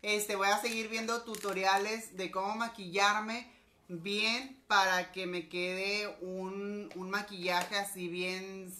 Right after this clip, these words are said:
sólido y que se vea, que contrasten los colores y que se vea bonito. Pero ahí voy a ir aprendiendo poco a poquito. Aparte, ah, estoy aprendiendo a mejorar mi ceja, a cómo hacérmela.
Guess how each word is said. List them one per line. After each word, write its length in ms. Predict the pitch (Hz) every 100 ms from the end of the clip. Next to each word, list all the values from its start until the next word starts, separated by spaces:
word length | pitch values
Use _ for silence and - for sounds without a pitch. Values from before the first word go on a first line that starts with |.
| -
sólido 720 | 202 208 226 214 247 262 269 - - _
y 220 | 196 185
que 120 | 190
se 200 | 185 190
vea, 1000 | 175 175 180 185 196 202 190 180 170 165
que 180 | - 185
contrasten 1000 | 190 175 175 180 180 185 - 208 208 208
los 140 | 185 175
colores 760 | 175 170 180 190 202 208 208
y 120 | 202
que 120 | - 165
se 140 | 175
vea 160 | 165 165
bonito. 460 | 175 160 156 143
Pero 240 | - 175 180
ahí 140 | 180
voy 140 | 185 226
a 80 |
ir 120 | 226 233
aprendiendo 460 | 226 208 202 214
poco 200 | 220 220
a 80 | 202
poquito. 540 | 190 214 214 196 233 - - - - -
Aparte, 680 | 196 202 196 208 - 240 240 -
ah, 240 | 208 196 202
estoy 240 | 202 202
aprendiendo 680 | 196 233 233 220 214 214 226 202
a 80 | 208
mejorar 600 | 196 190 196 185 196 202
mi 220 | 214 208
ceja, 680 | - 202 208 226 226 226 -
a 240 | 175 170
cómo 340 | 180 180 196 208
hacérmela. 640 | - 196 196 214 247